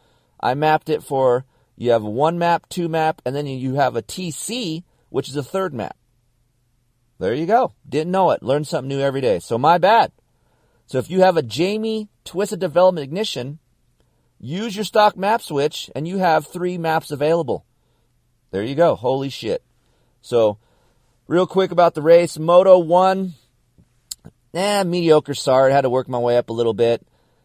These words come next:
K T M was good, man. K T M is not as barky down low as the Yamaha, but it pulls so great mid to top. Up those hills, it revs out so far, uh, especially with that ignition, man. It, it is, is a whole nother level of a motorcycle when you have that ignition in there.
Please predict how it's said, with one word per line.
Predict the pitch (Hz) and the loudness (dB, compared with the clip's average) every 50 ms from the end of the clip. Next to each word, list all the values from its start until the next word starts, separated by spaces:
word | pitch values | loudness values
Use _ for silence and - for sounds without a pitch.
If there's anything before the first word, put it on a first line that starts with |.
| _ _ _ _ _ | _ _ _ _ _
K | - 175 180 190 | -4 -2 -2 -2
T | 180 - 190 | -2 -2 -2
M | 175 175 175 165 | 0 0 0 -2
was | 147 127 104 | -2 -6 -4
good, | 92 139 139 135 120 | -2 -2 -2 -2 0
man. | 110 110 113 113 113 | -2 -2 -2 -4 -4
K | - - 156 160 | -4 -6 -6 -6
T | 151 - 175 | -4 -4 -4
M | 165 165 156 | -2 -2 -2
is | 143 131 123 - | -4 -6 -6 -4
not | 127 135 139 151 151 - | -2 0 2 2 2 0
as | - 139 135 123 104 | 0 0 -2 -2 -2
barky | 92 - 135 139 147 147 - 143 139 | 0 4 4 4 4 2 -2 -8 -12
down | 127 107 131 127 127 127 120 | -2 0 0 0 0 0 -2
low | 117 123 127 131 131 127 | 0 0 2 2 2 0
as | 123 110 | 0 -2
the | 101 110 110 | -4 -6 -4
Yamaha, | 120 123 135 139 143 147 143 127 | -4 -4 -4 -4 -2 -2 -4 -2
but | 92 120 117 | -2 -2 -2
it | 127 143 147 143 - | -2 -2 -4 -6 -14
pulls | - - 131 131 135 123 107 | -10 -8 -6 -4 -4 -6 -6
so | - - - - 127 135 139 | -8 -14 -8 -6 -4 -4 -4
great | 107 113 123 117 113 - | -4 -2 -2 -2 -2 -2
mid | 92 95 95 | -6 -8 -8
to | 92 98 | -8 -10
top. | - - 113 113 110 110 - - | -6 -2 0 0 0 -2 -4 -4
Up | - 135 143 - | -4 -4 -4 -2
those | - 135 117 110 | -2 -2 -2 -2
hills, | - 117 113 110 110 107 - | -4 -4 -4 -4 -4 -6 -8
it | 117 90 - _ _ _ _ _ _ _ _ _ | -12 -14 -14 _ _ _ _ _ _ _ _ _
revs | - 107 117 143 151 151 139 123 131 | -14 -4 0 2 2 2 2 0 0
out | 120 107 95 - | 0 0 0 -4
so | - - 143 135 131 123 | -8 -4 -2 -2 -2 -4
far, | - - 104 101 98 98 98 104 - _ _ _ _ _ _ _ _ _ _ | -4 -2 0 2 2 2 0 -2 -6 _ _ _ _ _ _ _ _ _ _
uh, | - 92 98 98 95 | -4 -2 0 0 -2
especially | 101 - - 156 160 151 - 131 | -2 -2 -2 0 0 0 -2 -4
with | 113 113 107 | -4 -2 -2
that | - 101 98 98 | 0 -2 -2 -2
ignition, | 92 95 95 98 101 - - 107 98 95 | -4 -6 -8 -8 -8 -10 -10 -10 -10 -8
man. | 92 90 87 87 85 | -8 -8 -8 -8 -8
It, | 87 98 107 - | -8 -8 -10 -8
it | - 98 90 | -8 -8 -8
is, | 90 95 92 - - _ _ _ - | -8 -12 -12 -14 -20 _ _ _ -12
is | 104 92 92 | -10 -8 -8
a | 92 | -10
whole | - 131 147 135 127 | -6 -4 -4 -4 -4
nother | 113 104 110 117 110 113 104 | -6 -4 -4 -4 -4 -4 -6
level | 92 92 98 110 120 98 98 87 87 | -6 -2 0 0 0 0 -2 -4 -4
of | 92 85 78 | -4 -4 -4
a | 85 | -8
motorcycle | 87 92 95 90 90 - - 82 78 78 - 85 85 | -6 -6 -6 -6 -6 -8 -6 -6 -6 -6 -8 -12 -12
when | 85 82 | -10 -12
you | 80 82 | -10 -10
have | 87 78 73 | -10 -10 -8
that | 80 78 78 | -8 -8 -8
ignition | 78 82 87 85 85 - 90 90 | -8 -10 -12 -12 -12 -12 -12 -12
in | 92 101 | -12 -10
there. | 104 104 107 104 | -10 -10 -12 -12